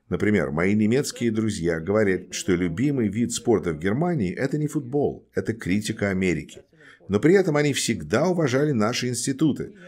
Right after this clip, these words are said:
даже если они действительно были полностью против определённой политики С Ш А или им не нравился определённый президент С Ш А, но они всегда уважали наши институты.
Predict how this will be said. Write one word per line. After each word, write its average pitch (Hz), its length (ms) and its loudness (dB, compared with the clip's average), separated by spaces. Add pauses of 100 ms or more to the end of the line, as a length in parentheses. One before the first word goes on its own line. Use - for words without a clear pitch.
(120)
даже 135 400 0
если 135 200 2
они 123 160 2
действительно 127 720 -2
были 110 240 4
полностью 123 580 2
против 101 380 0
определённой 95 580 0
политики 95 480 0
С 78 140 -8
Ш 82 180 -6
А 143 240 -2 (240)
или 131 240 0
им 107 300 2
не 98 80 2
нравился 104 480 2
определённый 104 560 2
президент 131 500 0
С - 140 -6
Ш 82 160 0
А, 69 220 -6 (280)
но 85 100 0
они 85 160 2
всегда 87 640 -2
уважали 90 640 0
наши 78 460 -4
институты. 87 680 -6